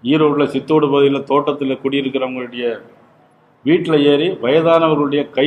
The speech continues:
காலை தனித்தனியா வெட்டி எடுத்தாங்க. அதற்கு பாரதிய ஜனதா கட்சி சார்பாக ஒரு ஆர்ப்பாட்டம் நடத்தினோம். அந்த ஆர்ப்பாட்டத்துல பாத்தீங்கன்னா,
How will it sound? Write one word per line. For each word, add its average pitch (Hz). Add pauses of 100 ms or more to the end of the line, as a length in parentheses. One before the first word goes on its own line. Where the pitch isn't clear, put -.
காலை 151
தனித்தனியா 139
வெட்டி 127
எடுத்தாங்க. 120 (1400)
அதற்கு 156
பாரதிய 151
ஜனதா 151
கட்சி 147
சார்பாக 143
ஒரு 131
ஆர்ப்பாட்டம் 135
நடத்தினோம். 117 (1080)
அந்த 143
ஆர்ப்பாட்டத்துல 165
பாத்தீங்கன்னா, 143